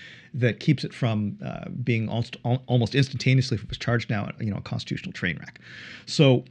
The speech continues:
uh, it'd be interesting to see if this, what the Senate does with that counseling offense in C fifty-nine and whether they try to go for the halfway house that I've been describing.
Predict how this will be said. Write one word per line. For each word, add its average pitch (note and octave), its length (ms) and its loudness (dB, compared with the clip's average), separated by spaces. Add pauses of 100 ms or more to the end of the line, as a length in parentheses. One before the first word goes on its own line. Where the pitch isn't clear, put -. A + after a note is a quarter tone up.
(280)
uh, - 160 -4
it'd - 380 -10
be C#3 280 8
interesting D#3+ 200 6
to B2+ 60 2
see D3 120 6
if B2+ 140 4
this, - 240 -4
what B2 140 -2
the A2+ 80 -2
Senate A#2 340 0
does G#2+ 320 2
with G#2+ 140 -6
that G2+ 180 -4
counseling F#2+ 680 -2
offense G#2 400 -2
in G2+ 80 0
C G#2+ 200 -4
fifty-nine G#2+ 580 -2
and B2 100 0
whether G#2 200 0
they G2+ 100 0
try A2+ 220 -2
to G#2+ 80 2
go G2+ 160 2
for G2+ 120 -8
the G2+ 100 -4
halfway G2+ 340 -6
house G2 260 -4
that G2 100 -4
I've F#2 300 -6
been G2+ 80 -4
describing. G2 680 -8